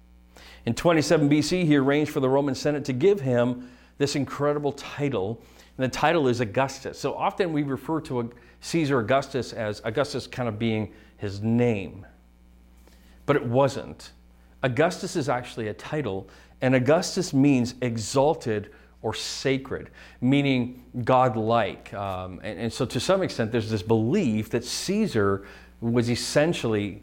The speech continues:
a god. And so Rome was no longer a republic governed by laws. It was an empire governed by an emperor. The first emperor of Rome was this same Caesar Augustus.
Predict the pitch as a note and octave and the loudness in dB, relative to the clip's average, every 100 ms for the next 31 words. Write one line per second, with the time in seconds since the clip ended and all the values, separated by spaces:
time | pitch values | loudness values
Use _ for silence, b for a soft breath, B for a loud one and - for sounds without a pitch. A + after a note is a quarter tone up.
0 | - G#2+ G#2 A#2 A2+ D2 - - - - | -12 -8 -2 0 0 -2 -6 -18 -20 -20
1 | - - - - - - - - - - | -20 -20 -20 -20 -20 -20 -20 -20 -20 -20
2 | B B B B B B2 - D3 C3+ D#3 | B B B B B 2 6 6 8 8
3 | F3 D#3+ C3 D3 C#3 C#3 C#3 C3+ A#2+ A2+ | 6 6 6 6 6 6 4 4 4 4
4 | - C#3 D3 D3+ C3 B2+ B2 A#2 A2+ A#2 | 4 2 4 2 2 0 2 2 2 2
5 | C3+ D3+ C#3 A2+ A2+ G#2+ B2 C3 C#3 C3+ | 0 -2 -4 -4 -6 -6 -6 -2 -2 0
6 | A#2+ B2 B2 A2+ G#2+ G2 B2 D3+ - G2 | 0 0 0 0 0 -2 -2 -2 -2 -2
7 | F#2+ B2+ - B B B B - A2 - | -2 -4 -8 B B B B -8 -8 -2
8 | D#3+ F3 F3+ - C#3+ D3+ D#3 D3+ D3+ C3 | 4 4 4 0 0 0 0 2 2 2
9 | A#2+ F#2+ F2+ F2+ - _ _ _ - G#2+ | 0 0 -6 -14 -20 _ _ _ -6 -4
10 | G2+ A2 A2+ - B2 A2 G#2 G2+ F#2+ - | -2 -4 -4 -4 -2 -2 -2 -8 -12 -18
11 | - A2+ G2 G2 F#2 F2+ - - - _ | -6 -4 -4 -6 -8 -10 -18 -20 -20 _
12 | - G#2 G#2+ G#2 - - - - | -10 -4 -2 -4 -14 -16 -16 -20